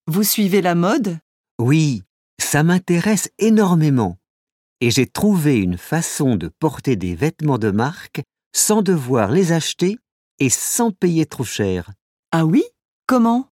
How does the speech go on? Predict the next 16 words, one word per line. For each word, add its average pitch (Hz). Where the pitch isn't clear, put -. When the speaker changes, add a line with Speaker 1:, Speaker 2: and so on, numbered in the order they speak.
Speaker 2:
Eh 170
bien, 104
il 165
y 175
a 185
une 165
boutique 143
à 117
Paris 160
où 151
je 143
peux 156
louer 220
des 135
vêtements 123
chics. 95